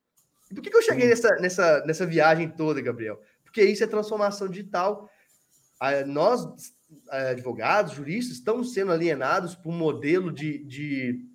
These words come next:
Speaker 1: de vida, de mercado, de negócios, que se a gente não abrir a cabeça, a gente vai perder uma série de oportunidades ou vai achar que todo, tudo que aparece de novo a gente tem que abraçar. Não é isso.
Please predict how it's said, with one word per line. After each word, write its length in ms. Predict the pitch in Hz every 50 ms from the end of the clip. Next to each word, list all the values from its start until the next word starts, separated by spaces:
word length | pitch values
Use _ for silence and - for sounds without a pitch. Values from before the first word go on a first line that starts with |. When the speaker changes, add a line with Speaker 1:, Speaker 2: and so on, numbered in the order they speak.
| _ _ -
Speaker 1:
de 220 | 147 139 131 175
vida, 520 | 156 - 110 - 196 254 277 180 147 147 139
de 140 | 143 143 170
mercado, 540 | 175 156 - - - 160 180 202 190 151
de 40 | 156
negócios, 800 | 185 170 143 123 123 147 185 226 214 - - - - - - _ _ _ _ _ _ _ _ _ _ _ _
que 140 | - 220
se 140 | 208 - 269
a 60 | 240 196
gente 260 | 196 262 - - 302
não 100 | 269 254
abrir 280 | 240 214 170 160 185 190
a 40 |
cabeça, 720 | 190 185 147 123 117 131 170 240 302 - - - 120 - - - _ _ _ -
a 60 | 233
gente 160 | 277 - -
vai 240 | 233 220 233 254 247
perder 240 | 269 240 196 185 233
uma 140 | 262 226
série 300 | - - - 240 311 -
de 60 | - 294
oportunidades 880 | 294 - - 247 247 254 247 262 233 202 185 208 240 269 226 - - _
ou 180 | - 214 302 349
vai 240 | 220 208 202 226 233
achar 380 | 226 - - - 170 175 208
que 140 | - - -
todo, 420 | - - 214 240 277 311 - 185 160
tudo 240 | 175 240 285 269
que 60 | - 254
aparece 340 | - 214 196 196 202 175
de 80 | 190 190
novo 280 | 185 175 190 214 202 208
a 20 |
gente 120 | 214 208
tem 120 | 214 220 208
que 40 | 214
abraçar. 640 | 190 220 240 269 - - 220 208 208 208 - _ _
Não 160 | - 165 226
é 100 | 240 240 160
isso. 300 | 110 90 - - -